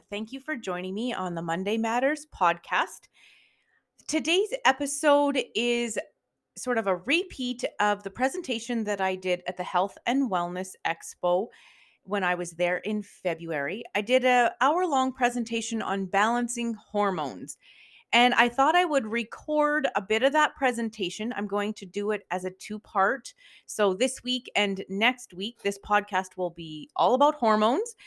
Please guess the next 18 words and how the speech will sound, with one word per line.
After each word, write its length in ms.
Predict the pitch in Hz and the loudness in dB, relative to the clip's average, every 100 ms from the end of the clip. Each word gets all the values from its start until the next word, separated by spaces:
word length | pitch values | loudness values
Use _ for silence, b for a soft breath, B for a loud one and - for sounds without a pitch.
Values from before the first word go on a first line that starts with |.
| B B B - | B B B 6
and 380 | 226 233 220 - _ _ _ | 8 8 4 -2 _ _ _
how 400 | - - 208 247 | -4 8 10 10
we, 480 | 247 247 233 226 220 _ _ _ - _ _ _ - | 6 0 0 -2 -6 _ _ _ -20 _ _ _ 0
uh, 160 | 190 | 0
how 200 | - 254 | 6 6
we 180 | 247 254 | 6 2
are 140 | 196 190 | 2 2
using 400 | 233 370 381 339 | 2 2 4 4
our 100 | 311 | 4
hormones, 480 | 320 311 320 294 | 4 4 2 0
why 300 | 196 190 254 | 4 6 6
we 200 | 262 220 208 | 4 -4 -4
have 340 | 233 269 262 | 2 2 4
them, 200 | 269 247 | 2 2
what 200 | 202 202 | 0 0
they're 160 | 185 180 | -4 -4
good 340 | 175 254 233 | 0 0 0
for, 600 | - 233 220 220 214 202 | -6 -2 4 4 4 2